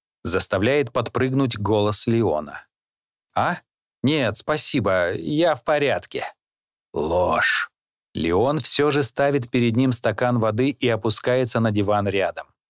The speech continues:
Его взгляд цепко ощупывает лицо Джека. «Ты когда в последний раз ел?» «Мамуль,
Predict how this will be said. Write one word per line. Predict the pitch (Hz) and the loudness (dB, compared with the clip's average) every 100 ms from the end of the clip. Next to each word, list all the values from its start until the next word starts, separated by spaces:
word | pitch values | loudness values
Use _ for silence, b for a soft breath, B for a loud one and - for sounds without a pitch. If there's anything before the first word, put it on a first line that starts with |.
| _ - | _ -6
Его | 87 101 117 | -2 2 0
взгляд | 110 107 117 127 120 | 0 0 2 2 0
цепко | - 123 127 120 127 | -2 -2 -2 -2 -2
ощупывает | 123 117 - - 135 120 113 120 113 | 0 -2 0 0 0 0 2 2 0
лицо | 110 107 - 117 | 0 0 0 0
Джека. | 104 95 101 87 - - - _ _ _ _ _ _ _ _ - | 0 -2 0 -2 -4 -10 -10 _ _ _ _ _ _ _ _ -6
«Ты | 80 76 | -6 -4
когда | - - 101 120 135 | -4 -2 0 0 0
в | - | -2
последний | 98 - 107 113 104 104 | -4 0 0 2 2 2
раз | 104 110 - - | 2 0 -2 -2
ел?» | 104 98 71 - _ _ _ _ - | 0 0 -2 -6 _ _ _ _ -2
«Мамуль, | 113 127 127 127 143 127 85 | 2 2 2 2 2 2 0